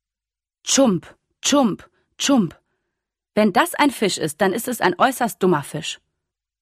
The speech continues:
„Hey, hörst du das?“, sage ich zu meiner besten Freundin und Stiefschwester Josie,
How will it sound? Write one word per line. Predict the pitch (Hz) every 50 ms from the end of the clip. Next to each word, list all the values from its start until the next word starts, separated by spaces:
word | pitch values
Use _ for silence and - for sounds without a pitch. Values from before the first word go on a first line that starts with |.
| _ _ _ _ _ _ _ _ _ _ _ _
„Hey, | - - 180 233 302 320 285 214 170 139
hörst | 147 202 226 247 - -
du | 320
das?“, | 311 339 381 - - - - _ _ _ _ _ _ _ _ _ _ _ _ _ -
sage | 196 185 220 254 269 302
ich | 294 -
zu | - 277
meiner | 262 233 220 214
besten | 196 180 240 269 - - - 294
Freundin | - - - 196 202 220 240 247 220
und | 196 208 -
Stiefschwester | - - 240 254 - - 208 208 208 - - 196
Josie, | 175 156 185 180 190 196 180 240 247